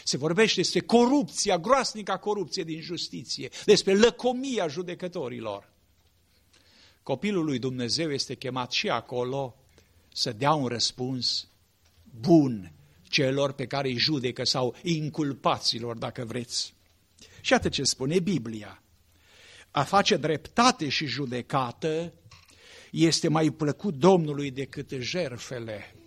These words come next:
decât închinarea la icoană, decât lumânările, decât pomenile, decât darurile pentru biserici, decât pelerinajele, decât rugăciunile și jertfele.” Ne referim la tot spectrul religios din țara noastră.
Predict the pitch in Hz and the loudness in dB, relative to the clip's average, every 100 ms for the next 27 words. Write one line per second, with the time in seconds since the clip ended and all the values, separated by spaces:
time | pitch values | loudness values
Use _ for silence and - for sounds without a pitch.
0 | _ _ _ _ - - 143 151 160 160 | _ _ _ _ -12 -6 -4 -2 0 0
1 | 156 175 190 170 147 147 139 - 180 175 | 2 4 6 6 4 0 -2 -2 4 4
2 | 139 131 127 - 151 143 156 156 165 196 | 4 -2 -4 -4 -2 2 2 2 4 6
3 | 202 131 131 147 175 175 - 214 202 233 | 6 4 -2 0 0 0 6 6 8 6
4 | 233 190 139 120 113 95 - - - 196 | 6 2 -6 -10 -12 -14 -20 -20 0 2
5 | 190 208 190 277 269 247 233 226 220 185 | 4 4 6 8 8 6 2 2 0 0
6 | 220 165 208 - - 269 233 147 120 - | -6 -4 0 0 2 2 2 0 -4 -8
7 | - - - - - 175 175 180 - 202 | -8 -8 -10 -20 0 2 2 0 4 6
8 | 196 196 196 226 262 170 156 170 214 247 | 4 2 2 4 4 2 0 2 2 2
9 | 247 285 247 262 285 311 226 196 185 226 | -2 0 2 0 -2 -8 -6 -6 -8 -8
10 | 190 240 165 - 139 120 113 95 98 _ | -6 -6 -6 -8 -10 -8 -10 -14 -20 _
11 | _ _ _ _ - 151 151 175 160 190 | _ _ _ _ -8 -6 -6 -6 -6 -6
12 | 196 151 - 175 - - 240 208 - 143 | -6 -6 -8 -4 -4 -4 -6 -8 -10 -10
13 | 139 143 139 175 143 127 127 139 143 120 | -8 -8 -8 -8 -8 -10 -12 -8 -8 -8
14 | 143 139 - - 110 95 | -6 -8 -8 -12 -16 -18